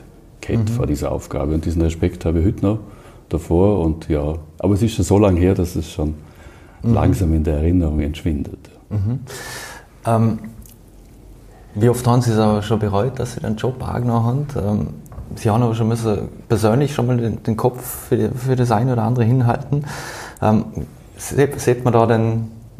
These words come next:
Speaker 2: ist das, gibt's da Punkte, wo man sieht, warum habe ich das eigentlich gemacht, warum habe ich den Job nicht angenommen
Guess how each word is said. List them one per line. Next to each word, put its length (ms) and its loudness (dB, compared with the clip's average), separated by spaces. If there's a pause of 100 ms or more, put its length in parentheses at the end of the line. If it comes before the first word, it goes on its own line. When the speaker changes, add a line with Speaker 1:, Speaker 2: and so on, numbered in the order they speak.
(120)
Speaker 2:
ist 140 -6
das, 500 -4
gibt's 220 -4
da 80 4
Punkte, 400 0
wo 80 2
man 100 0
sieht, 380 -4 (440)
warum 220 2
habe 140 2
ich 60 2
das 100 -2
eigentlich 240 0
gemacht, 320 -2
warum 160 -2
habe 140 -2
ich 60 -8
den 100 -6
Job 220 -6
nicht 140 0
angenommen 380 0